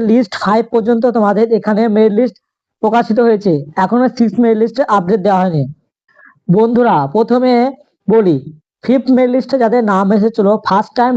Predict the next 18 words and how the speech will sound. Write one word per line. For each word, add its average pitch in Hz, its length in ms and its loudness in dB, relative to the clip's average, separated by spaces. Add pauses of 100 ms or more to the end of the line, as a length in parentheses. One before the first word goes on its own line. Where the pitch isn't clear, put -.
ডকুমেন্ট 214 420 0
ভেরিফিকেশন 214 480 0
হয়েছিল, 190 360 0 (240)
সেকেন্ড 220 300 -2 (380)
টাইম 208 240 0
তাদের 220 240 0
ডকুমেন্ট 202 380 0
ভেরিফিকেশনের 208 640 0
মেসেজ 175 260 0
আসেনি, 151 360 -4 (680)
তাহলে 202 300 0
তোমাদের 214 320 0 (100)
অপেক্ষা 196 280 -2
করতে 190 280 -2
হবে। 139 180 -4 (360)
কারণ 226 200 0 (100)
বন্ধুরা, 208 320 0 (140)
তোমাদের 233 320 0